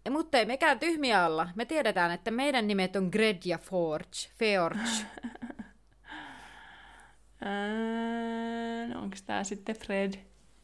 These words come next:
Speaker 1: No ei, kun se on George.
Speaker 2: <laughs> Mä ajattelin, että se äsken oli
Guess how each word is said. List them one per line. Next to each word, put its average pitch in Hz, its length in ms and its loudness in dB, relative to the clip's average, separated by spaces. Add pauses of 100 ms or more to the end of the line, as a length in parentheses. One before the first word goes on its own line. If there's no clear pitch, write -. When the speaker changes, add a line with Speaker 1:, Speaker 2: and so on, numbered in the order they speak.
(1080)
Speaker 1:
No 185 100 -4
ei, 226 240 2
kun 302 100 -6
se 233 140 -4
on 208 140 -2
George. 165 360 -2 (200)
Speaker 2:
<laughs> 214 140 4 (1400)
Mä 254 160 8
ajattelin, 240 320 2
että 233 160 -2
se 226 140 4
äsken 214 300 2
oli 214 220 8